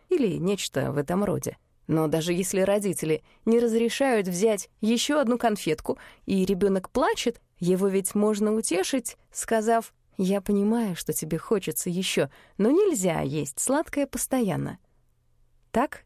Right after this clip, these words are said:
ребенок научится осознавать свою печаль и сожалеть о потерях, находя поддержку в сочувствии родителей, вместо того, чтобы верить, что иррациональное «не стоит плакать» рационально, реально и логично.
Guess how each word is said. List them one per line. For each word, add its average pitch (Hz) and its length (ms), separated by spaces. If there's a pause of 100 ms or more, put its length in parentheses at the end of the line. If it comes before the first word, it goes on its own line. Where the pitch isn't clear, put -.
(140)
ребенок 220 500
научится 226 800
осознавать 220 1000
свою 175 380
печаль 277 460 (160)
и 190 200
сожалеть 196 540
о 214 40
потерях, 262 600 (220)
находя 180 440
поддержку 175 720
в - 60
сочувствии 226 560
родителей, 254 640 (140)
вместо 156 420
того, 208 400
чтобы 143 360
верить, 233 420
что 160 420 (240)
иррациональное 214 1120 (240)
«не 202 160
стоит 147 440
плакать» 294 520 (300)
рационально, 160 800 (260)
реально 180 640
и 240 100
логично. 214 540